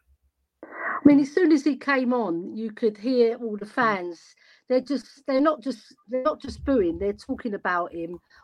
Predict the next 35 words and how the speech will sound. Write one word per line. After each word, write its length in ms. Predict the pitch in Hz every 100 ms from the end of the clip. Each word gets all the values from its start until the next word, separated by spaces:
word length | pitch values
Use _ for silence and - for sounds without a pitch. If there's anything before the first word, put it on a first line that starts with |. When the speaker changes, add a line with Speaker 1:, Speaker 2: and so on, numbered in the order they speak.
| -
Speaker 1:
all 220 | 269 277
around 400 | 254 262 240 240
me. 260 | 240 185 175
They're 140 | 185
like, 160 | 196 202
"Oh, 160 | 202
for 160 | 202 208
fuck's 340 | 233 226 -
sake, 320 | 214 196 208
Sanchez 580 | - 233 214 202 214 208
is 120 | 220
coming 340 | - 202 190 190
on," 220 | 190 185 - - - -
you 100 | 254
know. 300 | 233 233 247 - - _
And, 220 | 302 311 320 - _ _ _ _
you 140 | 294 339
know, 160 | 330
they 160 | 311 359
don't 260 | 415 403 302
give 160 | 339
him 160 | 330 262
a 60 |
chance, 480 | 277 311 294 247 202
and 180 | - 302
he's 240 | 330 320
got, 220 | - 415 - - -
he 160 | - 311
gets 340 | 403 330 -
nervous. 640 | 330 392 453 - 208 170 - - - - -
You 120 | 339 359
can 200 | 381 320
see 520 | - 440 392 220 170
it, 80 | - _ _ - -
right? 220 | 247 269